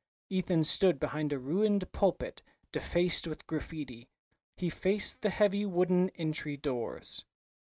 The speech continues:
A tanned man with thinning gray hair walked in silence down the aisle between the rows of toppled pews. He wore a long gray trench coat. Was this him?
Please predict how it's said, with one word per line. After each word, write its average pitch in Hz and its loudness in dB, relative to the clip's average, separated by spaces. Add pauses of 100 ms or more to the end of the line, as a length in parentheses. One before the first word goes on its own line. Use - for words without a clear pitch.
(800)
A 151 -2
tanned 240 6
man 139 4
with 143 2
thinning 202 6
gray 160 4
hair 117 4
walked 127 2
in 143 2
silence 120 2
down 123 2
the 131 0
aisle 127 2
between 139 0
the 131 2
rows 175 2
of 156 0
toppled 156 2
pews. 117 -6 (360)
He 143 -2
wore 147 6
a 185 8
long 165 6
gray 139 0
trench - -4
coat. - -10 (720)
Was 107 -4
this 117 0
him? 135 -2